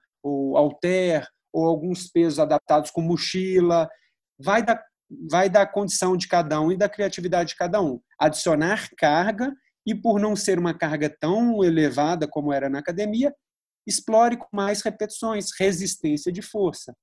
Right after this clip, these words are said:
tá? Agora, se você tem alguns elásticos, como os elásticos super bands, aqueles elásticos mais grosseiros, dá pra fazer exercícios de tração. A gente faz isso muito no futebol,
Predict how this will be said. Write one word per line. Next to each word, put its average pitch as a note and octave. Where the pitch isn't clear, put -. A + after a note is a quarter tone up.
tá? E3
Agora, D#3
se -
você A3+
tem C4+
alguns G3
elásticos, F3
como D#3+
os D3+
elásticos D3
super -
bands, D#3
aqueles D#3
elásticos C#3
mais C3+
grosseiros, B2+
dá C#3
pra A3
fazer F#3
exercícios F3+
de F#3
tração. G#3
A -
gente D#3+
faz G3
isso G3+
muito G#3
no F3
futebol, E3+